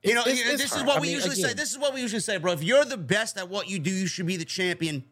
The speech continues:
Speaker 1: Jade is not the best at what she does. She's not.
Speaker 2: Right. But it's not as simple as just take it off of her. She has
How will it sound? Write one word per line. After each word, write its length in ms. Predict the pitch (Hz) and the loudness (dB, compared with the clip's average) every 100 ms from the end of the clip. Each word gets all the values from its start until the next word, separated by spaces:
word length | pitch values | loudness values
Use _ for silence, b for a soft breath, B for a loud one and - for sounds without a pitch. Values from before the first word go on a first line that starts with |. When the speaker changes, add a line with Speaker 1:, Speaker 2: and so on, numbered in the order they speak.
| - | -8
Speaker 1:
Jade 340 | 127 254 302 | -2 0 0
is 160 | 226 120 | -2 0
not 300 | 160 226 - | 0 0 -4
the 60 | 120 | -6
best 280 | 120 110 | -4 -4
at 80 | 117 | -4
what 180 | 127 123 | -2 -2
she 100 | 117 | -4
does. 340 | 110 - - _ _ | -6 -8 -16 _ _
She's 140 | - 190 | -6 -2
not. 260 | 269 - _ _ _ _ _ _ _ _ - | -2 -4 _ _ _ _ _ _ _ _ -6
Speaker 2:
Right. 420 | 165 185 127 - _ _ _ _ - | 0 2 0 -4 _ _ _ _ 0
But 380 | 214 170 - _ _ _ _ _ _ _ _ - | 0 0 -4 _ _ _ _ _ _ _ _ -8
it's 240 | 156 - | -6 -4
not 260 | 175 180 - | -2 -2 -2
as 140 | 139 | -4
simple 400 | - 185 170 160 | -2 -2 0 0
as 140 | 135 | 0
just 280 | 160 143 - | -2 -4 -4
take 280 | - 180 156 | -2 -2 -2
it 120 | 135 - | -6 -4
off 300 | 135 135 123 | -2 -2 -6
of 140 | 101 | -10
her. 180 | - 95 | -10 -12
She 320 | - - 185 175 | -10 -8 -6 -4
has 400 | 185 165 143 | -2 -2 -4